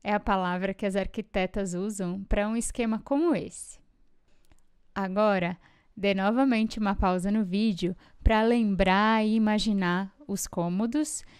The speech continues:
e fazer um esboço da planta da sua casa.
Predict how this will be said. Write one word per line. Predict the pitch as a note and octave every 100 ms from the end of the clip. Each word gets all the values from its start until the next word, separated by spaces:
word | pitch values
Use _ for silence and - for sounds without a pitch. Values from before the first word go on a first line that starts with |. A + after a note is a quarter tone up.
| _
e | C4+
fazer | - D4 C#4 D4+
um | D#4+ F4
esboço | D#4+ A3 A#3+ B3 A#3+ - G3 F3+ _ -
da | G3 G#3+
planta | G#3 G3+ G#3
da | G3+
sua | G3+ G#3
casa. | G#3 F3 - F#3+